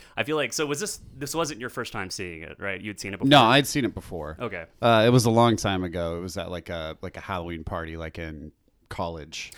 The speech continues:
Speaker 1: Yeah, I feel like people, like, of our generation, that's kind of a, 'cause me too, like, I wasn't a huge horror person growing up, actually, except for, you know, I feel like my relationship with horror, you know, as, as a kid was mainly, like,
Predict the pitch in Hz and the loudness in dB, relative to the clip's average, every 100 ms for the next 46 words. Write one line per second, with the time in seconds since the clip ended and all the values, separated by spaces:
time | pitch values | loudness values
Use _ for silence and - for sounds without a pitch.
0 | - - 127 98 98 123 180 170 143 135 | -6 2 4 4 2 0 0 -2 -2 -2
1 | 123 107 98 110 98 92 - 104 101 110 | -2 -2 -4 -4 -4 -4 -6 -2 -2 -2
2 | 104 98 - 95 98 95 113 101 95 92 | -4 -4 -4 -6 -6 -6 -6 -6 -6 -6
3 | 90 87 - - 120 151 147 123 110 123 | -6 -8 -6 -4 -2 0 0 -2 0 0
4 | 123 143 143 - 107 - 110 110 110 95 | 0 0 -2 -4 -8 -6 -4 -4 -6 -10
5 | - - 117 120 - 113 - 104 104 98 | -14 -10 -4 -4 -2 -4 -4 -8 -6 -6
6 | 92 85 101 - 127 - 147 135 - - | -6 -4 -6 -4 -6 -4 -4 -4 -6 -14
7 | - 98 - 104 - 104 95 90 - 110 | -6 -2 0 0 0 0 0 -2 -4 -4
8 | 101 92 90 - - 127 110 110 113 110 | -2 -2 -4 -6 -4 -2 0 0 0 -2
9 | - 101 92 104 101 95 90 _ _ _ | -4 -8 -6 -4 -2 -2 -6 _ _ _
10 | - 110 98 92 95 90 - 113 98 95 | -14 -10 -10 -8 -10 -10 -4 -2 -2 -4
11 | 98 95 98 101 95 87 87 | -4 -4 -4 -6 -6 -6 -8